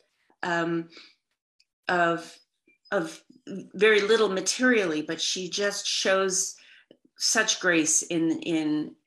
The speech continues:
and loyalty. So, you know, loyalty, joy, and honor and loving. These, this is, this is what women bring to Torah.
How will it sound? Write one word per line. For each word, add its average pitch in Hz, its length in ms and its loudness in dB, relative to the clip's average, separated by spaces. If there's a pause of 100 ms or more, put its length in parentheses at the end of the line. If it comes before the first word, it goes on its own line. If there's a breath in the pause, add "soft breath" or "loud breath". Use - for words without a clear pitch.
and 156 320 -2
loyalty. 160 760 -2 (280 loud breath)
So, 165 500 0 (520 loud breath)
you - 120 -8
know, 160 260 -2 (920)
loyalty, 214 1160 2 (420)
joy, 196 800 2 (500)
and 165 400 2
honor 180 720 2
and 165 220 2
loving. 165 300 2
These, 208 280 0
this 240 320 2
is, 247 320 0 (160)
this 254 360 -2
is 233 140 -4
what 202 340 2
women 190 580 0 (200)
bring 170 440 2
to 165 160 -4
Torah. - 480 -6